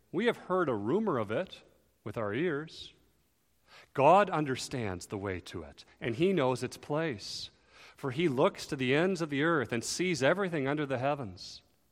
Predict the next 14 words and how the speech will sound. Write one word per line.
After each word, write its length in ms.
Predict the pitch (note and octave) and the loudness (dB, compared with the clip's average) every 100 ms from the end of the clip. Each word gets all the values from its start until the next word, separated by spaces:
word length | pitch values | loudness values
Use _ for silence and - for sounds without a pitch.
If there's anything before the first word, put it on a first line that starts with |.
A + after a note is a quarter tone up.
| _ _ _ _ _ _ _ - | _ _ _ _ _ _ _ -2
When 120 | C3+ | 2
he 120 | C3+ | 2
gave 400 | A#2 C#3 F#3 - | 4 4 4 0
to 60 | - | -4
the 120 | B2+ | -2
wind 400 | C#3+ F#3 C#3 C#3 | 2 2 2 -2
its 200 | B2 - | -6 -6
weight 640 | C#3 F3+ F#2+ E2+ - - - _ _ _ _ _ | -4 -2 -2 -6 -14 -16 -20 _ _ _ _ _
and 100 | C#3 | -4
apportioned 600 | A#2+ - - F3+ - D#3 | -4 -2 0 0 0 -2
the 80 | C3 | -2
waters 480 | A#2 C3+ E3+ C#3+ - | 0 4 4 2 0
by 180 | C3 A2+ | 0 0
measure, 520 | A2+ D3 A#2+ D2 | 0 -2 -4 -10